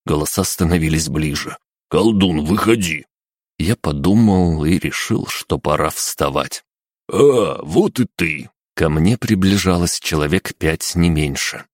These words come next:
Двое с луками, один с топором в обеих руках, и ещё двое с короткими мечами. «Вот и я», спросил я. «А вы что, меня ищете?» Пятёрка замерла. Луки поднялись повыше.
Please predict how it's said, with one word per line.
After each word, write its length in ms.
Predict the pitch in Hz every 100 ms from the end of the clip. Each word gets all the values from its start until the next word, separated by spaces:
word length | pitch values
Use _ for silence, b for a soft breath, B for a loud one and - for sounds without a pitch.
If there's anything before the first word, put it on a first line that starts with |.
| _
Двое 300 | 78 78 110
с 160 | - -
луками, 480 | 78 95 82 80 76
один 240 | 73 104
с 100 | -
топором 520 | 80 73 73 78 85
в 60 | 80
обеих 360 | 78 78 76
руках, 540 | - - 78 71 - 71
и 60 |
ещё 340 | 67 - - 95
двое 320 | 92 85 90
с 100 | -
короткими 680 | 110 107 73 - - 78 76
мечами. 640 | 76 - - 65 64 64 _ _ _ _ _ -
«Вот 400 | 73 73 73 -
и 80 | 85
я», 560 | 92 78 71 73 98 - -
спросил 520 | - - 87 - 78 73
я. 220 | 67 - _ -
«А 120 | 85
вы 100 | 90
что, 260 | - - 71
меня 340 | 73 73 80
ищете?» 540 | 98 104 - - - - _ _ _ -
Пятёрка 480 | 78 - 69 - 87
замерла. 600 | 82 85 87 76 69 - _ _ -
Луки 460 | 76 73 71 -
поднялись 580 | 90 92 92 92 92 -
повыше. 800 | - 107 87 73 - - -